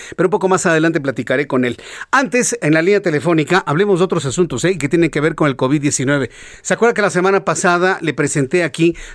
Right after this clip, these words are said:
toda esta crítica, conflictos que sucedió con el tema de la homeopatía, homeopatía,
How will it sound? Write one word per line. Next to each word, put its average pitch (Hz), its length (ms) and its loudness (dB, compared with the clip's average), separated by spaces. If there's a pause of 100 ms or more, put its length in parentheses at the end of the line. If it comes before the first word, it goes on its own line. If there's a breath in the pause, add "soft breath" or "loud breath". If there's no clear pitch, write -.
(120 loud breath)
toda 285 420 6
esta 196 320 -2
crítica, 160 540 -2
conflictos 139 540 -4
que 147 100 -2
sucedió 127 400 -2
con 151 120 0
el 123 60 -4
tema 160 220 0
de 151 80 2
la 131 100 0
homeopatía, 127 800 -2
homeopatía, 196 840 0